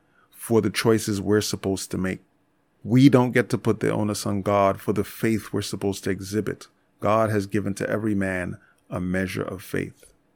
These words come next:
Ultimately, there's no conundrum. God has an awesome ability to know the end from the beginning, but he does not override our choices.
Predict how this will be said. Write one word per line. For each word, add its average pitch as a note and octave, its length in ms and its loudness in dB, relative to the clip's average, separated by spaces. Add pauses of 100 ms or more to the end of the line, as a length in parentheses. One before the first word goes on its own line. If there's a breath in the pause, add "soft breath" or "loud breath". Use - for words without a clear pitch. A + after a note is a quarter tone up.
(1120)
Ultimately, A#2+ 600 4
there's G#2+ 280 2
no A#2+ 260 2
conundrum. A#2 840 -2 (260)
God A#2 540 6 (260)
has B2 720 4 (100)
an A2 140 -2 (140)
awesome B2 400 4
ability A2+ 520 0
to A2 180 -4
know G#2+ 540 0
the - 200 -2
end A#2 320 0
from G#2+ 220 -4
the G2+ 100 -2
beginning, G#2 600 -2 (840)
but - 440 6 (480)
he A#2+ 260 0
does G#2 320 4
not A2+ 360 2
override A2 840 6 (120)
our A2 380 4
choices. - 920 -2